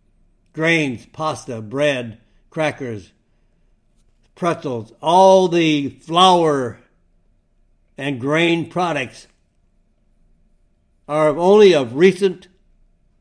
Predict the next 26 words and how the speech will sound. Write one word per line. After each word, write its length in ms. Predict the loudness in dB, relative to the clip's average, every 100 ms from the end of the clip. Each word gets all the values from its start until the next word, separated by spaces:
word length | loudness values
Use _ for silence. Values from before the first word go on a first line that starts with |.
| _ _ _ _ _ _ _ -10
production. 580 | -4 -2 -4 -8 -14 -16 _ _ _ _ _ _ _ _ _ _ _ _ _ _
Now, 140 | -8 -2
this 220 | -2 -2
may 200 | -2 -2
sound 320 | -2 -2 -2
very 240 | -2 -2 -2
odd 360 | -2 -2 -2
to 100 | -6
you 200 | -6 -4
at 100 | -6
the 60 | -10
first 320 | -10 -10 -8
time, 380 | -8 -8 -8 -10 _ _ _ _ _ _ _ -6
but 160 | 0
we've 240 | 2 4 4
only 240 | 2 2
been 180 | 0 2
eating 320 | 2 2 -2
grains 720 | -2 0 2 0 -4 -8 -12 -20 _ _ _ _ _ _ _ -6
for 100 | 0
about 240 | 2 2
the 80 | 0
last 380 | 0 -2 -4 -4
ten 240 | -4 -2
thousand 520 | -2 0 0 -2 -4
years. 520 | -2 -2 -2 -8 -20